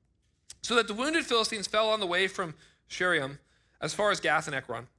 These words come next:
And the people of Israel came back from chasing the Philistines, and they plundered their camp. Look at vi-, verse fifty-four. And David took the head of the Philistine and brought it to Jerusalem,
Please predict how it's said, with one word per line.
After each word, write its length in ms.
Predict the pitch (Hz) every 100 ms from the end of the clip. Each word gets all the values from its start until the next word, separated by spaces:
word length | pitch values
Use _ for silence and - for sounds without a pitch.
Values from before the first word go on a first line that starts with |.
| _
And 120 | 175
the 60 | 190
people 420 | - 269 302 311
of 80 | 226
Israel 340 | 185 170 160
came 340 | 147 190 190 180
back 280 | 160 165 -
from 160 | 151
chasing 460 | 135 156 160 160 165
the 60 |
Philistines, 540 | 147 143 131 - 127 127
and 160 | 131
they 80 | 127
plundered 540 | 123 - 135 147 147 139
their 100 | 113
camp. 320 | - 107 - _ _ _ _ _ _ _
Look 140 | 160 170
at 60 |
vi-, 120 | 165 156
verse 200 | 139 135
fifty-four. 600 | - 123 127 - 110 107 - _ -
And 220 | 143 131
David 520 | 147 143 151 156 147
took 260 | - 135 117
the 100 | 110
head 380 | - 135 131 139
of 120 | 139
the 80 | 120
Philistine 580 | - 113 104 - 107 95
and 140 | 95 104
brought 320 | 104 101 107
it 120 | 110
to 140 | -
Jerusalem, 580 | 95 92 92 - 92 85